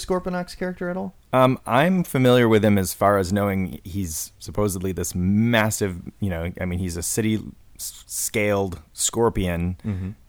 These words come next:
Speaker 2: and when he transforms into a robot, his head is made up of this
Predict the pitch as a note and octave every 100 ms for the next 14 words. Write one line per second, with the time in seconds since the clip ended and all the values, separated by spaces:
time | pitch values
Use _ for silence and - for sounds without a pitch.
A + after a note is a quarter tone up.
0 | - - G2 F#2 F#2 F#2 A2 G#2 A2 F#2+
1 | F#2+ E2+ G2 G2 E2+ D#2+ - E2+ - A2
2 | G2+ F#2+ E2+ F2+ F2 E2+ F#2 D#2+ F2 -